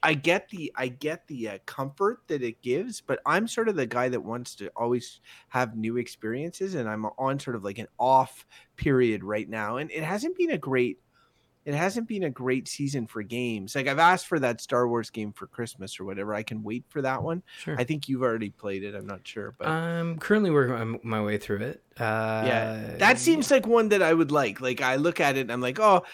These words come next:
Speaker 1: that's it." But then again, it's like, I can't bring myself to pay eighty bucks for it.
Speaker 2: Yeah. It, I, I ended up getting it on sale 'cause I pre-ordered it during E three, and I'm, I'm playing through it now. Um, obviously with Jedi Fallen Order, I'm gonna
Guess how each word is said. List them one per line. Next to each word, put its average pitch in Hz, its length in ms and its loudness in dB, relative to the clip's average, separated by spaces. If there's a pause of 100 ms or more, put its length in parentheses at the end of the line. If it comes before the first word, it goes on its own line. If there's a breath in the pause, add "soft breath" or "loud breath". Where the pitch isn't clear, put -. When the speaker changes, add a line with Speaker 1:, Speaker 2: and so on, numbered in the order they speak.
(180 loud breath)
Speaker 1:
that's 202 200 0
it." 214 120 -4
But 185 160 -4
then 262 180 8
again, 226 380 2
it's 127 320 -8
like, 160 200 -4
I 135 60 -2
can't 190 320 -4
bring 185 140 2
myself 156 340 0
to - 80 -6
pay 147 180 0
eighty 135 280 2
bucks 147 300 -2
for 92 260 -6
it. 57 80 -16 (1080)
Speaker 2:
Yeah. 135 500 0 (240)
It, 151 180 2
I, 147 280 4 (140)
I 143 100 0
ended 202 200 0
up 208 160 -4
getting 147 280 4
it 131 240 0 (160)
on 113 260 -4
sale 117 400 0
'cause 104 120 -8
I 101 100 -4
pre-ordered 107 560 -2
it 101 180 -4
during 104 260 -6
E 104 140 -8
three, 104 380 -4
and 101 80 -4
I'm, 107 180 -6
I'm 113 140 -4
playing 170 240 -4
through 127 180 -2
it 113 60 -4
now. 104 420 -4 (680 soft breath)
Um, 107 800 0 (200)
obviously 123 460 0
with 110 340 -4 (240)
Jedi 104 280 0
Fallen 110 300 -4
Order, 107 300 0
I'm 101 100 -4
gonna 98 320 -8